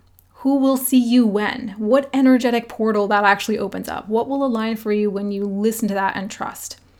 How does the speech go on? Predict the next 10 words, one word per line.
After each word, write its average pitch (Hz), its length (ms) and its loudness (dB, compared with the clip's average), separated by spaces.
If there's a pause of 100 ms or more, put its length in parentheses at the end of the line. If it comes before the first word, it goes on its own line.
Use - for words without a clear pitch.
(380)
But 220 120 -4
it 208 40 -4
requires 226 640 -4
you 226 180 -4
to 208 180 -8
trust. - 680 -8 (2750)
Trust 254 380 -6
that 254 120 0
you 233 300 -2
are 208 680 -4